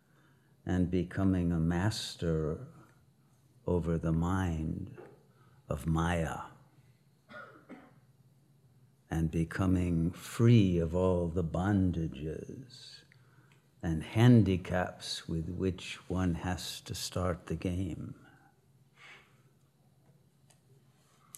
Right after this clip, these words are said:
It is a sport designed for the most adventurous,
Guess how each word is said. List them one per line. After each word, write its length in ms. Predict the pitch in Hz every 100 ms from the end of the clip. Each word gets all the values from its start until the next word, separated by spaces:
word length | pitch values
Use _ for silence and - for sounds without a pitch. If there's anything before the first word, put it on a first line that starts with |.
| - _ _ _ _ _ _ _ _ -
It 140 | 92
is 180 | 87 85
a 80 | 101
sport 840 | - - - 131 117 - - - - - _ _ _ - - _ _ - - - - - -
designed 1160 | 101 87 85 101 117 127 120 117 110 104 117
for 240 | 117 - 107
the 160 | 92
most 480 | 95 107 113 - -
adventurous, 1400 | 104 87 87 101 117 113 - 85 78 - - - - -